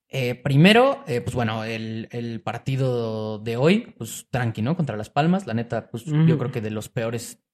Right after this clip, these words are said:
Speaker 1: tres equipos de la liga.
Speaker 2: Sí.
Speaker 1: Y lo gana dos cero de local, pues sin mucho pedo. Pero, pero, pero sí se le cayó ya un poquito su, su show al Madrid de estar gane y gane y gane y gane ahí con,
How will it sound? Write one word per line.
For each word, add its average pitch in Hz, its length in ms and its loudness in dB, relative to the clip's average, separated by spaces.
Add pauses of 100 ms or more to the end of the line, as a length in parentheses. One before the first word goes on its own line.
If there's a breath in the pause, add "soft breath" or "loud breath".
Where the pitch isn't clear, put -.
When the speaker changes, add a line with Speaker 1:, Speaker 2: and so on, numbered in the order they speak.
Speaker 1:
tres 127 240 -4
equipos 123 340 -6
de 110 80 -6
la 107 80 -6
liga. 156 380 -4 (180 soft breath)
Speaker 2:
Sí. - 140 0
Speaker 1:
Y 160 160 8
lo 120 100 -2
gana 123 220 0
dos 117 160 -4
cero 127 200 -2
de 110 100 -4
local, 127 520 -4 (100)
pues 107 120 -12
sin 110 100 -2
mucho 117 260 0
pedo. 104 220 -6 (1120 soft breath)
Pero, 254 460 10
pero, 202 440 6
pero 180 340 2 (260)
sí - 260 -2
se 170 120 0
le 143 100 -2
cayó 123 260 -6
ya 131 460 -4
un 135 160 -10
poquito 135 680 -6
su, 127 720 -2
su - 260 -10
show 127 360 -4
al 117 140 -4
Madrid 117 380 -4
de 123 80 -6
estar 123 280 -6
gane 120 300 -2
y 113 60 -6
gane 117 260 -4
y 110 40 -6
gane 113 260 -4
y 107 40 -6
gane 117 340 -4
ahí 110 260 -6
con, 110 480 -4